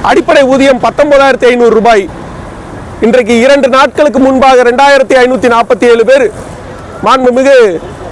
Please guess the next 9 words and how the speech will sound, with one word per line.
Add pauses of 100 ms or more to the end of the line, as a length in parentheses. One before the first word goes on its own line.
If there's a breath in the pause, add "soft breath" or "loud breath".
(160)
துணை
முதல்வர்
அவர்களால்
நியமிக்கப்பட்ட
இடைநிலை
ஆசிரியர்களுக்கு
இருபதாயிரத்தி
அறுநூறு
ரூபாய்.